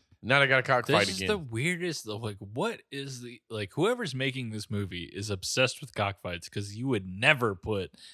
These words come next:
Speaker 2: a second cockfight in a, into a fucking movie unless you loved cockfights.
Speaker 1: Yeah, this motherfucker loved it.
Speaker 2: Because immediately, so the workers come back
Speaker 1: To cockfight.
Speaker 2: and immediately Frank is like,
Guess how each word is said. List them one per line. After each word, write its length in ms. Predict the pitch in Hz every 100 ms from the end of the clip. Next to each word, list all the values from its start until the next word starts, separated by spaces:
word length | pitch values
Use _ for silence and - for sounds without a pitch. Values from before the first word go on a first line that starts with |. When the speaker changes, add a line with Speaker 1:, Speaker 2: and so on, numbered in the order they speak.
| -
Speaker 2:
a 100 | 101
second 640 | - - - 135 123 110
cockfight 480 | - 107 107 110 95
in 160 | 110 104
a, 140 | 104 -
into 280 | 120 113 117
a 40 | 104
fucking 320 | 113 110 104
movie 420 | 101 107 123 127 _ - _
unless 360 | 110 113 110 131
you 160 | 123 98
loved 600 | 95 101 113 110 107 -
cockfights. 640 | 113 90 - 85 85 -
Speaker 1:
Yeah, 280 | 135 131 87 73
this 100 | 107
motherfucker 380 | 113 98 107 87
loved 100 | 87 127
it. 80 |
Speaker 2:
Because 280 | 110 160 143 139
immediately, 920 | 135 127 123 175 151 110 82 85 87 _ _ _
so 180 | - 131
the 100 | 131
workers 440 | 131 185 196 180 -
come 380 | - - 160 120
back 560 | 120 101 80 - - _ _ _ _ _ -
Speaker 1:
To 60 | -
cockfight. 320 | 202 - 156
Speaker 2:
and 140 | 165 156
immediately 720 | 147 127 147 190 190 156 120
Frank 320 | - 147 135
is 160 | 120
like, 200 | 113 107